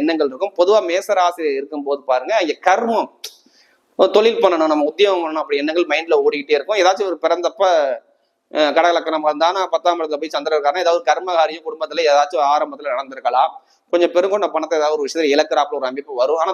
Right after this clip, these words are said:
தொழில் பண்ணக்கூடிய எண்ணங்கள் அதிகமா இருக்கும். மாமனார் மாமியார் ஒரு நிறைய உறவுகள் நல்ல ஒரு அனுகூலத்தை கொடுக்கலாம். இது மாதிரி நிறைய வெற்றிகள் வரக்கூடிய அமைப்பு கண்டிப்பா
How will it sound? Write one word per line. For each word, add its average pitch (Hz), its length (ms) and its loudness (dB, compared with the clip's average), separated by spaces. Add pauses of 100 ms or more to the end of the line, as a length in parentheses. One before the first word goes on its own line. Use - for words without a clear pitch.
தொழில் 196 220 2
பண்ணக்கூடிய 147 320 -2
எண்ணங்கள் 151 280 0
அதிகமா 143 400 -6
இருக்கும். - 240 -14 (380)
மாமனார் 156 420 2
மாமியார் 147 300 2
ஒரு 143 280 -2
நிறைய 135 200 2
உறவுகள் 139 340 0
நல்ல 139 180 2
ஒரு 131 80 4
அனுகூலத்தை 131 340 -4
கொடுக்கலாம். 123 460 2
இது 151 120 -4
மாதிரி 160 180 0
நிறைய 139 160 0
வெற்றிகள் 143 280 -2
வரக்கூடிய 123 260 -2
அமைப்பு 131 240 -10
கண்டிப்பா 131 260 0